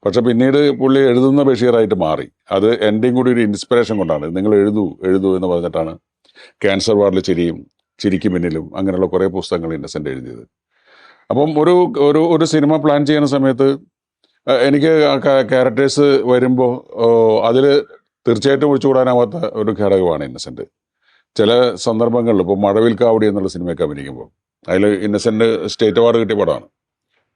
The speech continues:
അപ്പോൾ ഷൂട്ട് ചെയ്യുന്ന സമയത്ത് വളരെ സജീവമായിട്ട് പുള്ളി അഭിനയിക്കുകയും, ഡബ്ബിങ്ങിന് കുറച്ച് ബുദ്ധിമുട്ടായിരുന്നു ആ കാലത്ത്. ഡബ് ചെയ്യാൻ വന്നാൽ ചെ-, നമ്മൾ ഇന്നസെന്റ് പറയുന്നത്, പറ്റി പറയുന്നത് അഞ്ച് ദിവസം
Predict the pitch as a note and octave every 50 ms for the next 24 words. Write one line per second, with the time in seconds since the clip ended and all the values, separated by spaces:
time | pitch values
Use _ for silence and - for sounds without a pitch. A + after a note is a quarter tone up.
0 | _ _ _ _ - F2+ G#2+ G#2 - B2 A#2+ A2 - D3+ D3+ D3 D3+ D3 D3 C#3+
1 | C#3+ C#3+ B2+ B2+ D3 D3+ D#3 - - _ - - G2 F#2+ G2 A#2 C3+ C#3+ C#3 -
2 | C#3 C3 A#2+ C3+ C#3+ C#3+ C#3 C#3 C3+ C3 A#2 C3 A#2+ B2+ B2 A#2+ A#2 A2+ A2+ -
3 | G#2+ G#2 G#2+ G#2+ G#2+ G#2 F#2+ G2+ G2 G2 F#2 F2+ - _ _ _ _ _ _ _
4 | _ _ - G2+ G#2+ B2+ B2 B2+ C#3 D#3+ F3+ E3+ F3 E3+ D#3+ D3 C#3 B2+ C#3 B2+
5 | A#2 G#2+ A#2 A#2 G#2+ A2 G#2 G2+ F#2+ F#2 F2 E2 E2 E2+ D2+ C2+ - - B1+ -
6 | _ _ _ - E2 F2 F#2 F#2+ F#2 G#2 C3 C3+ C3+ B2+ A#2+ A#2+ A#2 A2 G#2 F#2+
7 | - A#2+ A2 G#2 G#2 G#2+ G#2 A2 A2+ B2 A#2+ A2+ A#2+ A#2+ G#2 C3 A#2+ B2+ B2+ B2+
8 | B2 B2 A#2+ A#2 A#2+ A#2+ A#2+ A#2+ G#2 A#2 A#2 G#2+ A#2+ A#2+ A#2+ A#2 A#2 A2 A#2 A#2+
9 | A#2 F#2 G2+ A2 A#2 A#2+ B2 D3+ D3 D3 C#3+ C3+ A2+ C3 C3+ B2+ B2